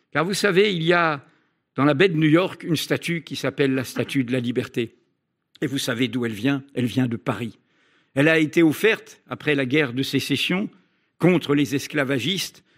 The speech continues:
par, et après la Commune de Paris, par les ouvriers de Paris, à la ville de New York, à cette ville populaire.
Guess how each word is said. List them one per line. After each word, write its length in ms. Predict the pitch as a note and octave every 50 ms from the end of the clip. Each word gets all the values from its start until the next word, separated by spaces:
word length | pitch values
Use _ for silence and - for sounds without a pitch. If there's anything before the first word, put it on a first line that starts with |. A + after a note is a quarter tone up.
| _ _ _ _ _
par, 500 | - F3 E3 D#3+ D#3 C#3+ C3+ A2+ - - -
et 140 | - A#2+ A#2+
après 420 | B2+ C#3 - - D#3+ G3+ G3 D#3+ C3
la 240 | A#2+ A2+ G#2 - B2 - _ _ _
Commune 400 | - D3+ C#3 D3 D3+ D3+ D3 C3
de 80 | B2 C3+
Paris, 400 | C3 - B2+ A2+ A2 D3+ E3 - _ _ _
par 140 | F#3 F3 F3
les 240 | F#3 F3+ C#3 C3+ G#3+
ouvriers 560 | G#3+ E3 D3+ D#3+ E3 D#3 D3+ C#3+ A#2+ G2+ G#2
de 120 | A#2+ A#2+ C3+
Paris, 440 | - - C3+ B2 C3 B2 G#2+ - _ _
à 100 | - D#3+
la 100 | D#3 D3
ville 340 | C3+ A#2+ D#3+ G3 F3+ D#3+ C#3+
de 100 | C3 C#3+
New 120 | C#3 C#3 C3+
York, 320 | C#3 C#3+ C3+ C3 - -
à 60 | A2+
cette 240 | - - C3+ B2+ A2+
ville 280 | G#2 C3+ D#3+ D3+ C#3 - - - _ _
populaire. 540 | - F3 - - D#3 D3 C#3+ C#3 B2+ A#2